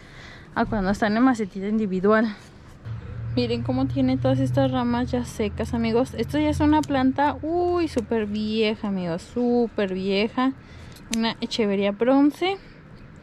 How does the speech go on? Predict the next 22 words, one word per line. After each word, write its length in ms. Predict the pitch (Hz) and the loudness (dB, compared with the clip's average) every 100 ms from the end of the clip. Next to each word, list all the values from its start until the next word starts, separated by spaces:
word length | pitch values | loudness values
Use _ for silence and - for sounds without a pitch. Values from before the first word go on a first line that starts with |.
| - - - | -20 -14 -4
Miren, 360 | 233 233 220 220 | 0 2 2 2
ya 80 | |
estos 240 | 247 285 277 | 0 -2 -4
tallos 360 | 269 254 262 | -2 0 0
ya 140 | 254 247 | 0 0
son 240 | 247 247 | -2 0
muy 520 | 233 220 214 220 226 | 0 0 0 0 -2
viejos. 760 | 208 202 202 202 233 294 - - - - - - 240 | -4 -4 -2 -2 -2 -2 -4 -20 -20 -20 -20 -8 -2
No, 120 | 233 | -2
le 100 | 247 | -2
estoy 180 | - 269 | -2 0
quitando 280 | 277 269 | 2 2
los 220 | 277 285 226 | 2 0 -4
hijitos 560 | 254 226 277 311 - - - - - | -6 0 0 0 -6 -18 -18 -16 -4
y 80 | 247 | 2
les 200 | 240 220 | 2 2
estoy 280 | 226 - 208 | -2 0 2
volviendo 480 | 220 240 240 240 | 2 0 -2 0
a 20 | 254 | -2
enterrar, 540 | 247 214 175 185 175 | 0 -2 0 0 0
la 140 | 175 | 0
verdad. 260 | 180 185 | 0 -2